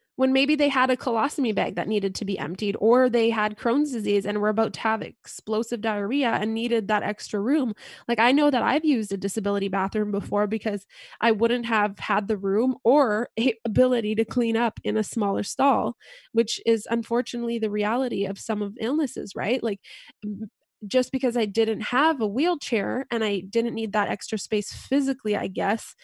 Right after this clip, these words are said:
in, in the wheelchair doesn't mean that I didn't need that bathroom in that moment. Sometimes they have an extra sink and I needed to literally clean the toilet after I used it.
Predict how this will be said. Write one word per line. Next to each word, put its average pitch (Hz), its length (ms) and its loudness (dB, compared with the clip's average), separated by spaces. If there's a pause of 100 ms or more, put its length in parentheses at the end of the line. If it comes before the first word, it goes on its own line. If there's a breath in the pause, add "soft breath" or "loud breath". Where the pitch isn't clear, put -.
(260 loud breath)
in, 202 380 -2
in 202 380 -2
the 202 100 -4
wheelchair 233 420 -2
doesn't 233 360 0
mean 240 160 -2
that 208 120 -2
I 208 120 2
didn't 220 260 0
need 220 160 -2
that 202 220 -4
bathroom 214 380 0
in 202 80 -4
that 196 140 -4
moment. 220 360 0 (220)
Sometimes 240 440 -2
they 254 80 2
have 240 160 2
an 226 60 2
extra 220 320 -4
sink 220 420 0 (440 loud breath)
and 214 120 4
I 208 80 4
needed 214 300 0
to 240 100 2
literally 226 500 2
clean 240 340 -2
the 208 80 -2
toilet 226 400 2
after 202 320 -4
I 196 40 -2
used 226 380 -4
it. - 180 -6